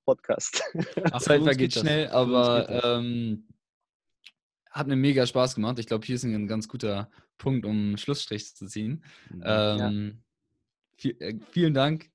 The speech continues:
Speaker 2: gerne wieder, ähm, Paul Weißer. Ja, wir sind gespannt, wie's, äh, wie's wird mit deiner Leaders Revolution, ne? Jetzt ist da
Speaker 3: Mhm.
Speaker 2: auf
Speaker 1: Ja.
Speaker 2: dem, auf dem Punkt.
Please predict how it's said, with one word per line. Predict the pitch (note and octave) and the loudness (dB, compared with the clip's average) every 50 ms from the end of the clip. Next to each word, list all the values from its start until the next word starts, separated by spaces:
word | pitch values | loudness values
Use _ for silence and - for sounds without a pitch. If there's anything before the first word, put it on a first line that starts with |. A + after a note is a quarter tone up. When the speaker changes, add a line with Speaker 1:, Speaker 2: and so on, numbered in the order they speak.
| _ - | _ 0
Speaker 2:
gerne | B2+ B2+ C3 C#3 C3+ A#2+ | 2 2 2 2 0 -2
wieder, | A#2+ B2 B2+ B2 B2 B2 A#2+ - - | -2 -2 0 0 0 -2 -4 -6 -4
ähm, | - G#2+ A2 G#2+ G#2+ G#2+ G#2+ G#2+ G#2+ G#2+ G#2+ G#2+ G#2+ A2 A2+ - _ _ - | -2 0 0 2 0 0 -2 -2 -4 -4 -4 -6 -8 -10 -12 -18 _ _ -8
Paul | - B2+ A#2+ A#2+ A2+ G2+ | -4 -2 0 0 0 -2
Weißer. | A2 A2 A#2 A2+ - - G2 G2+ G#2 B2 - - - - - - - _ _ _ _ _ _ _ _ _ _ _ _ _ _ _ _ _ _ _ - | -2 -2 -2 -2 -4 -6 -6 -6 -6 -8 -10 -14 -20 -20 -20 -20 -20 _ _ _ _ _ _ _ _ _ _ _ _ _ _ _ _ _ _ _ 0
Ja, | C3 A#2+ G#2+ F2+ | 2 2 2 0
wir | F#2+ G#2 G#2+ | -4 -6 -2
sind | A2+ C3 A#2+ | -2 0 0
gespannt, | B2+ B2 - - C3+ C#3+ C3+ | 0 0 2 2 2 2 2
wie's, | C3+ C3+ - | 0 -2 -2
äh, | A2 G2 E2 B2 C3 C3 B2+ B2+ B2+ B2 A#2+ | -2 0 2 2 4 4 4 2 2 0 -2
wie's | B2+ C3 C3 C#3+ | -4 -6 -2 2
wird | D3+ E3 D3+ | 2 4 4
mit | C3 A#2+ A2 G#2 | 2 0 0 0
deiner | A2 G#2+ G#2+ G#2 G2 G2 | 0 0 0 0 -2 -2
Leaders | G2+ G#2+ G#2+ G#2 G2 G2 - | -2 -4 -4 -4 -6 -6 -8
Revolution, | G2+ F#2+ G2 F#2+ F#2+ F#2 - - - G2+ | -12 -10 -10 -10 -10 -12 -14 -14 -10 -8
ne? | A2+ D3+ F3+ B3+ E3+ - - - - - - - - - - | -6 -4 -4 -6 -8 -10 -12 -14 -14 -14 -14 -14 -12 -10 -8
Jetzt | A2+ A2+ - - | -8 -8 -8 -8
ist | G#2 G#2 | -4 -2
da | A2 | -2
Speaker 3:
Mhm. | G2+ | 0
Speaker 2:
auf | A2 | 0
Speaker 1:
Ja. | D3 C#3+ A#2 | 0 0 0
Speaker 2:
dem, | G#2+ G#2 G#2 G2+ - _ _ _ _ _ _ _ _ - | -2 -2 -4 -6 -10 _ _ _ _ _ _ _ _ -20
auf | - - - | -18 -14 -10
dem | G#2+ G2 G2 G2 G2 | -10 -8 -8 -10 -10
Punkt. | - - A2+ A2 G#2+ - | -12 -10 -10 -10 -10 -12